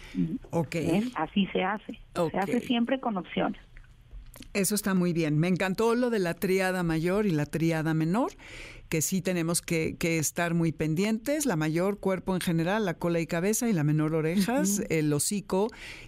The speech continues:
Speaker 2: y los ojos, qué tan abiertos o cerrados están.
Speaker 1: Y hay que poner mucha atención a los ojos, porque a veces los
Speaker 2: Ujú.
Speaker 1: perros están moviendo la cola, pero no quiere decir que están contentos.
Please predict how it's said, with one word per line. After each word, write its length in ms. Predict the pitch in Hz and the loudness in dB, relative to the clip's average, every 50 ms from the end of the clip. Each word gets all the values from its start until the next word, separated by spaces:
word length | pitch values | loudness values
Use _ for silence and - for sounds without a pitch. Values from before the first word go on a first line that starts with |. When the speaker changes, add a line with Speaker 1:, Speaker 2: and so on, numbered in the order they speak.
| - - | -6 0
Speaker 2:
y 180 | 208 226 220 | 2 2 4
los 220 | 202 190 180 165 - | 4 2 2 0 0
ojos, 360 | 185 170 - 185 175 160 - | -2 -2 0 0 0 0 0
qué 120 | - 185 | -2 -4
tan 240 | 175 - 180 170 165 | -2 0 -2 0 0
abiertos 540 | 156 156 160 160 156 - - 165 151 - - | 2 2 2 2 0 0 -2 -2 -2 -2 -2
o 140 | - 190 156 | 0 0 0
cerrados 560 | - 165 156 139 143 156 151 151 151 143 - | 0 0 -2 -2 -2 -2 0 0 0 -2 -2
están. 480 | 131 131 - - - - 330 339 - - - - - | -2 -2 -2 -4 -2 -4 -4 -4 -4 -8 -12 -4 0
Speaker 1:
Y 80 | 269 254 | 2 2
hay 80 | 240 | 2
que 140 | - 311 302 | 2 0 -2
poner 260 | - 302 262 247 240 | 0 0 0 4 4
mucha 240 | 247 262 262 - 277 | 4 4 4 4 2
atención 380 | 262 - 233 208 - 214 214 226 | 2 2 0 2 2 2 2 2
a 60 | 226 | 2
los 200 | 220 196 180 - | 0 -2 0 0
ojos, 220 | 208 185 - 180 - - | -2 0 0 -2 -4 -4
porque 220 | - 180 - 202 | -8 -2 0 0
a 40 | 190 | 2
veces 260 | 196 202 202 254 262 | 2 2 2 2 2
los 120 | 269 247 160 | 2 2 0
Speaker 2:
Ujú. 80 | 151 | 0
Speaker 1:
perros 260 | 175 175 170 156 147 | 0 0 0 0 0
están 240 | 226 202 - - 185 | -2 -4 -4 -4 -2
moviendo 380 | 190 196 196 202 202 202 208 208 | 0 2 2 4 4 4 4 4
la 140 | 208 185 - | 2 2 0
cola, 280 | - 170 170 170 - | -2 -2 0 -2 -2
pero 200 | 202 - 190 190 190 | -2 -2 -2 0 2
no 140 | 190 190 | 2 2
quiere 200 | 190 - 220 226 | 2 2 2 2
decir 320 | 208 185 156 - - 175 165 | 2 0 0 -2 -4 -4 -2
que 80 | - | -4
están 240 | 170 - - 170 156 | -6 -4 -4 -6 -4
contentos. 520 | 147 165 165 156 - 220 233 220 - - | -2 -2 -2 0 2 2 2 0 0 -6